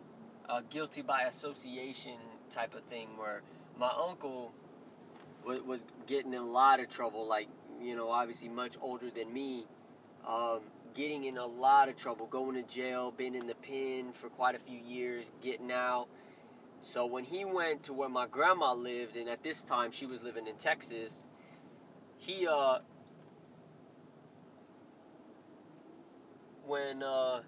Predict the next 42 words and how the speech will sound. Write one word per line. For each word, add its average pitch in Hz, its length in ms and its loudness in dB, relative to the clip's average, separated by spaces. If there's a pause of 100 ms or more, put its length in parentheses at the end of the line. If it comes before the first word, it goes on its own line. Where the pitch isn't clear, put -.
(2250)
when 135 160 0
he 202 140 -2
went 196 220 6
to 143 80 -4
stay 156 280 0
there, 139 220 4
he 170 160 -6
got 160 240 10
in 151 80 0
so 147 160 -2
much 147 240 -2
trouble 139 320 2
that 123 200 -4
there 147 140 2
was 131 220 0
a, 120 240 2 (840)
they, 147 180 4 (180)
they 156 120 4
basically 175 500 2
did, 151 240 0
like, 131 380 4
a 135 260 -2
damn 143 500 0 (360)
all 160 180 10
points 160 320 0
bulletin 143 680 2
on 131 180 2
him 127 180 -4 (100)
and 120 300 -4 (260)
basically 139 380 -2
went 139 180 2
on 123 100 2
a 117 40 0
manhunt 131 580 0
looking 143 260 -2
for 120 280 -6
him 110 80 -6 (320)
'cause 143 100 -8
he 151 80 -4
was 139 140 -6
strung 151 400 2
out. 147 300 8